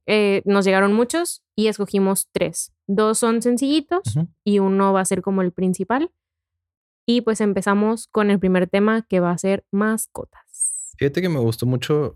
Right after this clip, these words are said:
Speaker 2: el, el, la dinámica. Pienso que a lo mejor muchas personas fueron como que un tema y la mandaron, pero sí hubo una que otra raza que
Speaker 1: Mandó varios.
Speaker 2: sí, que dos,
Speaker 1: Sí.
Speaker 2: tres temas así, y la verdad, pues,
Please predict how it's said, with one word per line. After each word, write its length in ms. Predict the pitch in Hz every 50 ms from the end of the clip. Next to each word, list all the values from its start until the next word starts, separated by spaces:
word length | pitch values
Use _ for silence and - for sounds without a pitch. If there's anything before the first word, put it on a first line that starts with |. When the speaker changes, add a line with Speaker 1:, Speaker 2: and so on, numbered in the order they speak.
| -
Speaker 2:
el, 260 | 110 101 101 98 - - -
el, 420 | 101 98 95 95 92 90 85 82 - -
la 100 | 92 101
dinámica. 540 | 98 95 95 98 101 110 104 - - 131 135 _ _ - - _ _ _
Pienso 340 | - 117 120 135 135 - 165
que 60 | - 175
a 40 |
lo 60 | 151 127
mejor 240 | 113 104 - 117
muchas 300 | 120 123 123 113 147 139
personas 380 | - - 127 117 120 120 123 120
fueron 180 | 123 123 123 120
como 240 | 120 127 117 107 95
que 220 | - 101 87 - -
un 140 | 127 127 117
tema 300 | 139 156 175 165 - _ -
y 260 | 98 92 92 90 92
la 80 | 92 95
mandaron, 480 | 92 87 90 92 95 92 90 85 85 -
pero 200 | - 107 107 101
sí 140 | 101 - 107
hubo 100 | 107 107 110
una 260 | 117 117 117 117 117
que 80 | - 117
otra 140 | 110 120 117
raza 300 | 117 113 107 127 113 117
que 400 | - 101 90 85 - - - - -
Speaker 1:
Mandó 280 | 233 233 226 220 220
varios. 320 | 214 214 214 208 202 208 -
Speaker 2:
sí, 260 | - 107 104 101 98
que 100 | - 104
dos, 240 | 98 98 104 110 107
Speaker 1:
Sí. 40 | 104
Speaker 2:
tres 440 | - 101 101 98 101 101 - - _
temas 300 | - 95 95 101 104 107
así, 200 | 110 95 - -
y 240 | 95 101 107 101 98
la 120 | 101 95 90
verdad, 180 | 92 92 92 -
pues, 300 | 117 110 107 104 -